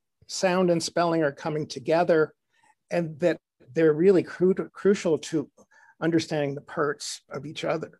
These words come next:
you know? And, um, just trying to just get people off of the idea that there's some strict sequence here, 'cause there isn't. I think most people will have noticed that these units are not entirely reliable. For example, syllables.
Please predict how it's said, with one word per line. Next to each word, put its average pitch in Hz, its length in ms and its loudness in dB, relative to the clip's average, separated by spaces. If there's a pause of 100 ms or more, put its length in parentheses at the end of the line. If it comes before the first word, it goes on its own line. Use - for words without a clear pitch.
you - 140 -12
know? 165 380 -12 (640)
And, 175 380 0
um, 156 400 -6 (1300)
just - 340 -6
trying 233 300 0
to 240 80 0 (100)
just - 320 -4
get 208 220 0
people 160 320 -2
off 185 220 0
of 165 100 -2
the 151 140 0
idea 151 340 2
that 143 180 -4
there's 139 180 -4
some 160 180 -4
strict - 440 -8
sequence 151 600 -6
here, 139 340 -6 (360)
'cause - 220 -10
there 151 200 -6
isn't. 160 340 -6 (320)
I 165 100 -2
think 269 320 -2
most 180 380 2
people 247 260 2
will 196 140 6
have 165 220 -2
noticed 165 500 2
that 190 240 0
these 165 240 -2
units 214 380 4
are 165 80 -2
not 156 320 -2
entirely 175 560 0
reliable. 147 560 2
For 185 160 -4
example, 160 420 -2
syllables. - 760 -4